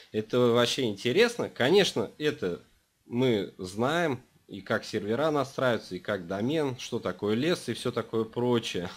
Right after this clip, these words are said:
<laughs> Но напишите в службу поддержки, что вы хотите. Ну, мы ответим. Ладно.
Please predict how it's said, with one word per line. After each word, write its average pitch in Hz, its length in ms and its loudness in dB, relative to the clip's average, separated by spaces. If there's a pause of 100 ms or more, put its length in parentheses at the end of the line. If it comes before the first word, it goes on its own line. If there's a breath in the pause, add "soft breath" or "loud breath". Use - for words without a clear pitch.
<laughs> - 420 -14
Но 190 180 2
напишите 180 560 2
в 131 40 -8
службу 143 300 -2
поддержки, 123 480 2
что 120 260 -2
вы 123 80 -4
хотите. 95 580 -10
Ну, 131 260 -6
мы 120 420 -2
ответим. 95 680 -4
Ладно. 95 400 -2